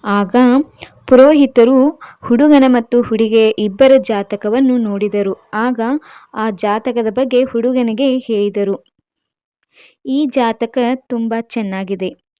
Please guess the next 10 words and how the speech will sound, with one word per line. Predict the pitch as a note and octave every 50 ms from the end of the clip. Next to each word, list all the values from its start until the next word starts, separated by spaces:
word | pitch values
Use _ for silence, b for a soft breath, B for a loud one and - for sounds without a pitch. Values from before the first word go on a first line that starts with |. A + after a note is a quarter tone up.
| - G3
ಆದ್ದರಿಂದ | G3 F#3+ F#3+ F3+ G3+ F#3 G3+ A3 B3 C4 B3+ B3 C4 C#4+ B B B B B B -
ಯಾವುದೇ | G#3+ G#3+ G#3 G3+ G3+ G3+ G3+ G#3 C4+ C#4+ D4
ರೀತಿಯಿಂದಲೂ | C4 B3 A3+ A3 - A3+ A3 G#3 G#3 A3 A#3 C#4 C#4 A#3+ A3+ B3+ D4 D#4 b b b b -
ಈ | A#3+ B3 A#3 G3+ -
ಜಾತಕವಿರುವ | - A3+ A3 A3+ C4 C4 D4+ C#4 C#4+ C#4+ C#4 B3+ B3 A3+ A3+ A3 A3+ A3+ -
ಈ | A#3+ A3+ A3
ಹುಡುಗಿಯನ್ನು | - G#3+ G#3 G#3+ G3+ G#3+ A3+ A3 B3 C4+ C4+ C4+
ಮದುವೆ | C4+ B3+ A3 G3+ G3+ A#3 C4 C#4+ C#4+ - -
ಆಗುವುದರ | G#3+ G#3+ G#3 G3 F#3+ G3+ G#3+ G3 G#3+ G#3 G#3
ಬಗ್ಗೆ | G3+ A#3 B3+ B3+ - A#3+ A#3+